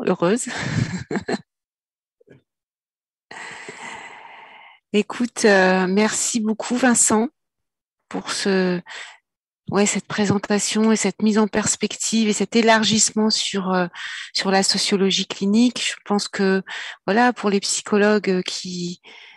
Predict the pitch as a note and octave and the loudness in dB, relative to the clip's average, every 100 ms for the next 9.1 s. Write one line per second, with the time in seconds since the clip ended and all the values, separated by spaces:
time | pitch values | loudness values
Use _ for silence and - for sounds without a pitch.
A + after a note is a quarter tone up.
0 | _ _ _ - G3 A3 G#3+ G#3+ - - | _ _ _ -10 0 4 4 4 2 2
1 | A3 A3 - F#3 F3+ - F#3 F#3 E3+ D#3+ | 4 4 2 0 -4 -2 0 2 2 0
2 | D#3+ D#3+ - - - _ _ _ - F3+ | -2 -6 -12 -20 -20 _ _ _ -4 -2
3 | F3 E3+ - F3+ - - G3 E3+ E3 E3+ | 0 -2 -4 -4 -2 -2 -2 0 -2 -2
4 | F3 G3+ - G3 F3+ G#3 F#3 F3 E3+ E3+ | 0 0 0 -6 -2 -2 0 0 0 0
5 | E3+ - - - - - _ _ _ _ | -2 -8 -20 -20 -20 -20 _ _ _ _
6 | _ - F3+ - - F3 E3+ G3 F#3 F3 | _ -8 -8 -6 -6 -6 -2 -4 -2 -4
7 | E3 - F3 - E3+ E3 D#3+ D#3+ D#3+ - | -2 -4 -4 -6 -4 -4 -4 -8 -12 -20
8 | _ _ _ _ _ - F#3 - E3 D3+ | _ _ _ _ _ -12 -10 -6 -6 -6
9 | D3 | -8